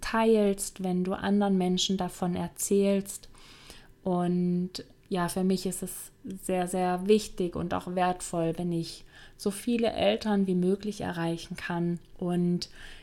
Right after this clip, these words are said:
ich glaube einfach, dass es unsere Welt ein Stück besser macht,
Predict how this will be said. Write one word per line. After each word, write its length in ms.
ich 160
glaube 340
einfach, 580
dass 260
es 120
unsere 520
Welt 500
ein 200
Stück 340
besser 320
macht, 580